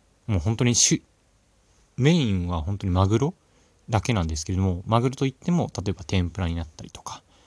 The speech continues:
あとは一番スペアリブとか美味しかったですね。あとは煮物になったり、あとは刺身で食べたりとか、本当にいろんな楽しみ方。マグロを、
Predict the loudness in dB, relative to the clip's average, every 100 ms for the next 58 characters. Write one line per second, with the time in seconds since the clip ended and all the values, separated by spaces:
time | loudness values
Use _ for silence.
0 | _ -14 -10 -6 -6 -6 -4 -4 -4 -6
1 | -2 2 2 2 -2 -6 -2 -2 -4 -8
2 | -8 -8 -6 -4 -4 -6 -12 _ _ -6
3 | -4 -2 0 0 0 0 -2 -4 -6 -12
4 | -18 -20 _ _ _ _ _ -8 -2 0
5 | 0 0 -2 -2 -4 -8 -10 -18 -16 -16
6 | -18 _ _ _ _ _ _ _ -4 -2
7 | -2 0 2 4 4 4 4 2 -2 _
8 | _ -8 -4 -2 -4 -6 -8 -14 _ _
9 | _ 0 2 2 2 2